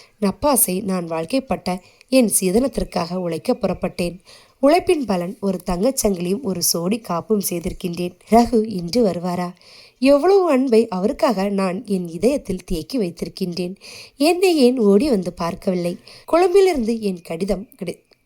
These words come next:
கொழும்பிலிருந்து என் கடிதம் கிடைத்ததும் பார்க்க வந்திருக்கிறார். தாயார் தடுத்து விட்டாராம். தடுக்க மாட்டாரே, ஏதாவது பிரச்சனையாகும். வராமல் இருக்க மாட்டார், வருவார். நான் எனக்கே ஆறுதல் கூறிக்கொண்டேன். என்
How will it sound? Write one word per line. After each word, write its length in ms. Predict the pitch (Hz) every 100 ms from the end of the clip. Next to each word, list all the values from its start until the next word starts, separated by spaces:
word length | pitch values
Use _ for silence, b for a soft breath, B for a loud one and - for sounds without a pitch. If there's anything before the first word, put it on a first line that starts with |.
| _
கொழும்பிலிருந்து 800 | - 302 339 392 381 277 233 233
என் 180 | 202 175
கடிதம் 400 | 170 165 196 233
கிடைத்ததும் 480 | 180 180 180 185 - b b
பார்க்க 380 | - 190 190 -
வந்திருக்கிறார். 600 | 220 185 185 - 185 180 _ B B B -
தாயார் 480 | 208 208 233 185
தடுத்து 420 | - 180 - 262 185
விட்டாராம். 460 | 196 185 185 190 - B B B
தடுக்க 380 | - 208 196 294
மாட்டாரே, 580 | 220 170 - 175 175 185 b b b
ஏதாவது 540 | 277 330 370 269 214 202
பிரச்சனையாகும். 680 | 170 - 254 190 170 175 185 b b b
வராமல் 460 | 247 320 381 240
இருக்க 300 | 196 185 -
மாட்டார், 460 | 233 180 - 190 185 _ _
வருவார். 520 | 185 180 196 190 185 _ 262
நான் 200 | 339 320
எனக்கே 460 | 277 285 254 240
ஆறுதல் 420 | 214 185 - 247 220
கூறிக்கொண்டேன். 560 | 196 190 185 185 190 - B B
என் 240 | 302 320